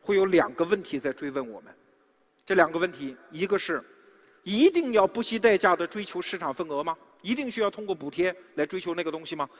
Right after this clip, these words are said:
为什么就不可以挣高额的利润呢？苹果公司的利润是多少？它的市场份额大概是百分之十五到百分之二十，在手机市场上，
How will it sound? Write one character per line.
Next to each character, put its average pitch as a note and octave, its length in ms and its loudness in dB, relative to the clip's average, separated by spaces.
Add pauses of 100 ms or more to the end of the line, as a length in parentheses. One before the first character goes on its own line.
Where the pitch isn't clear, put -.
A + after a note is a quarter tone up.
(120)
为 D4+ 200 6
什 A3 180 0
么 G#3 100 0
就 G#3+ 100 -2
不 F#3 120 -6
可 G3+ 100 2
以 E3+ 100 0
挣 G3 160 -4 (160)
高 A#3 200 6
额 F3+ 140 2
的 F#3 100 -2
利 F3+ 120 -6
润 F3 220 -4
呢？ D3+ 120 -10 (880)
苹 G#3 120 -2
果 G#3 120 4
公 F#3+ 140 -6
司 F#3+ 100 -4
的 F3+ 80 0
利 F3+ 140 -2
润 D#3+ 180 -2
是 D3+ 120 -8
多 C#3+ 140 -4
少？ A2+ 140 -8 (540)
它 B3 100 6
的 B3 100 4
市 E4 200 2
场 F#3+ 200 4
份 G3+ 180 -2
额 F3 120 4
大 F#3+ 140 4
概 F#3 100 2
是 F3+ 100 -2
百 D#3+ 160 0
分 F#3 120 -8
之 F#3+ 80 -6
十 - 160 -4
五 D#3 160 -4
到 D3+ 140 -4
百 B2+ 140 -4
分 C3+ 100 -10
之 D#3+ 260 -8
二 F3 120 -2
十， C#3+ 220 -10 (240)
在 C#3 120 0
手 B2 160 -4
机 D#3+ 160 -4
市 D#3 160 -6
场 A2+ 180 -10
上， G2+ 140 -12